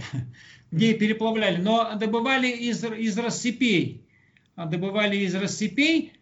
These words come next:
которые образованы из, путем, а, эрозии вот этих вот урало-аляских интрузивов, как потом выяснилось. А в конце стали добывать прямо из этих, из этих интрузивов. Вот в, за,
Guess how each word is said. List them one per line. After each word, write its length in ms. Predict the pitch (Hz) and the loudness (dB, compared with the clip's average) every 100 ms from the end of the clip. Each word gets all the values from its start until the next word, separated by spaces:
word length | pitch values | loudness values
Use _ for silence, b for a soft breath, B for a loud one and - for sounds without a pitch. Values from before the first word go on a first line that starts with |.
| _ | _
которые 720 | 202 196 254 294 294 277 269 | -2 0 2 2 4 4 2
образованы 880 | 247 214 208 220 196 214 277 254 226 | 0 -4 -2 0 0 0 2 2 2
из, 480 | 214 226 220 208 - | 0 0 0 0 -4
путем, 540 | - 208 247 247 240 | -4 -4 0 0 0
а, 300 | 196 196 196 196 | -2 -2 -2 2
эрозии 540 | 208 226 247 180 196 | 4 6 4 4 2
вот 200 | 185 185 | 0 0
этих 280 | 202 180 - | -2 -2 -2
вот 180 | 185 185 | -2 -2
урало-аляских 640 | 190 190 180 190 185 180 | 0 2 4 2 0 -4
интрузивов, 440 | 160 175 165 151 | -4 -2 0 0
как 200 | - 160 | -2 -4
потом 280 | - 160 170 | -4 -4 -2
выяснилось. 640 | 156 165 156 147 127 123 - b b b | 2 2 2 -4 -12 -14 -18 b b b
А 160 | 170 | -2
в 60 | 160 | -2
конце 320 | 196 185 240 | -2 2 2
стали 240 | 233 226 214 | 2 2 0
добывать 440 | 190 196 202 - | 0 0 -2 -2
прямо 340 | 208 226 185 | 0 0 0
из 240 | 175 180 160 | -2 -2 -2
этих, 500 | 175 160 156 - - | -2 -4 -6 -8 -16
из 480 | 175 185 180 160 151 | -16 -12 -8 -4 -2
этих 340 | 170 160 156 - B B | -2 -2 -6 -10 B B
интрузивов. 880 | 175 185 175 180 151 185 165 143 127 | -2 0 0 0 2 2 2 0 -4
Вот 260 | 156 160 160 | -4 -4 -6
в, 220 | - - 202 | -14 -8 -4
за, 340 | 156 190 185 | 2 2 2